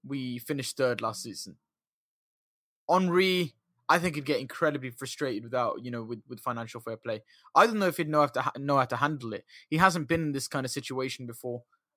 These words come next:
Um, Henry as a coach, okay, fine, I wouldn't mind it,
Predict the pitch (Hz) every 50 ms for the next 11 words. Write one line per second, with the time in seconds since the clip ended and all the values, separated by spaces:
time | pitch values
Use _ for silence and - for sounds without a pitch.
0 | _ - 123 123 120 117 117 113 117 113 113 113 - _ _ _ _ _ _ _
1 | _ _ _ _ _ _ _ _ _ _ _ _ _ _ - 233 262 277 285 294
2 | 294 262 208 220 - - - - 254 285 - - - - - _ - 196 190 -
3 | 220 190 151 135 - 214 208 180 147 117 - - 160 170 196 190 175 170 180 185
4 | 180 165 131 113 -